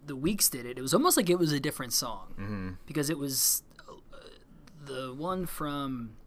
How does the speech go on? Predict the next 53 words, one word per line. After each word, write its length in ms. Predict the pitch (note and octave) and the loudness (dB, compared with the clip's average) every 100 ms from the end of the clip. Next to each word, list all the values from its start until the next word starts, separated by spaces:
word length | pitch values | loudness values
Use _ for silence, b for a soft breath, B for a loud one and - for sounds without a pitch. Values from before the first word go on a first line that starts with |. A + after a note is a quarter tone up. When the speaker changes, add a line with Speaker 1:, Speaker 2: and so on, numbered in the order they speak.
| - | -8
Speaker 2:
It 140 | G2+ | -4
was, 220 | A#2+ G#2 | -4 -2
um, 160 | G#2+ G2+ | -2 0
Speaker 1:
it's 100 | - | 0
the 80 | G3 | 0
House 260 | B3+ A3 | 0 0
We 80 | D#3 | -2
Grew 220 | C3 B2+ | -4 -4
Up 60 | B2+ | -2
Speaker 2:
House 140 | F#3+ | -4
Speaker 1:
In. 80 | - | -6
Speaker 2:
We 40 | F#2+ | -10
Grew 220 | F2 E2+ | -8 -8
Up 120 | - | -8
In 100 | D#2+ | -12
is 100 | - | -10
Speaker 1:
But 120 | D#3 - | -8 -6
Speaker 2:
the 20 | |
Speaker 1:
the 40 | |
Speaker 2:
name 80 | D3 | -6
of 60 | D3 | -2
it, 40 | |
Speaker 1:
one 140 | F#3 G3 | 0 0
Speaker 2:
yeah. 60 | |
Speaker 1:
from, 840 | - F#3+ F3 E3 D#3+ D#3 C#3+ C3 B2+ - - - _ - - - - - - - - | -2 0 2 2 0 -2 -4 -6 -12 -20 -20 -20 _ -20 -20 -20 -20 -20 -20 -20 -20
I'm 80 | B2+ | -16
gonna 200 | A2 G2+ G2 - | -16 -18 -20 -18
screw 300 | - - G#2 | -16 -14 -14
it 60 | G2 | -14
up. 200 | G2 - - - - | -16 -18 -20 -18 -6
The 60 | |
one 140 | F3 F3+ | -2 0
we 120 | F#3 | 0
did. 300 | B2+ - - - - - - | -2 -10 -16 -20 -20 -20 -12
Speaker 2:
Uh, 140 | D#2+ E2+ | -4 -4
we 100 | G2+ | -2
did 540 | A2 G#2 G#2 G2+ E2+ - - - | 0 2 2 0 -6 -16 -20 -14
Speaker 1:
Comeback 360 | - E3+ D#3+ D3+ | -2 0 2 0
Cadillac. 480 | D#3+ C#3 A#2 G2 - | 0 -2 -4 -10 -8
Speaker 2:
Thank 240 | F#2 F2 | -6 -6
you. 160 | - - - - | -10 -16 -18 -10
Speaker 1:
In 160 | C#3+ C3+ | -8 -2
Comeback 360 | F3+ F3+ F3 | 0 2 0
Cadillac, 500 | - F3+ D#3 B2+ C3 - | 0 -2 0 -2 -6 -2
it's 120 | F#2 | 2
Speaker 2:
Had 100 | F2+ | 4
a 40 | |
slower 480 | - - A2 G2 F#2 | 4 4 0 -2 0
Speaker 1:
slow. 240 | C#3 C3 | 2 2
Speaker 2:
one, 220 | A2 G2 - | 0 -4 -8
Speaker 1:
Like, 180 | - - | -8 -2
Speaker 2:
yeah. 60 | D3 | 0
Speaker 1:
it's 200 | D3+ - | 0 -2